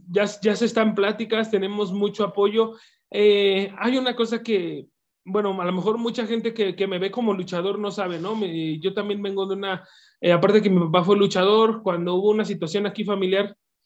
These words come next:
este, con una enfermedad de mi hermano, que, y que desafortunadamente ya, este, también en paz descanse, este, mi papá tuvo que dejar de luchar y se dedicó a la promotoría.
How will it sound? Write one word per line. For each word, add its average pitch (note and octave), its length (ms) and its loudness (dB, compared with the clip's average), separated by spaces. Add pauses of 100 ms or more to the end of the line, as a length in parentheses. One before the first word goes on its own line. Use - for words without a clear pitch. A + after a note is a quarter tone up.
(180)
este, F3 360 -4
con F3+ 140 -2
una G3 160 -2
enfermedad F3+ 440 -2
de G3 100 0
mi F#3 80 -2
hermano, F#3 300 -4
que, D#3 200 -6
y D3 160 -12
que D#3 200 -2
desafortunadamente E3+ 760 -2
ya, E3+ 180 0
este, D#3 180 -10
también D#3+ 280 -4
en E3+ 100 -2
paz E3+ 160 -2
descanse, F3+ 540 -6 (400)
este, E3 1000 4 (1000)
mi F#3 120 4
papá G#3+ 400 2
tuvo A#3 180 0
que A#3 100 4
dejar G#3+ 300 2
de A3 100 4
luchar A3+ 320 0
y A#3 60 -2
se G3+ 140 -2
dedicó F#3 460 0
a F#3+ 60 2
la E3+ 180 -4
promotoría. F3 720 -4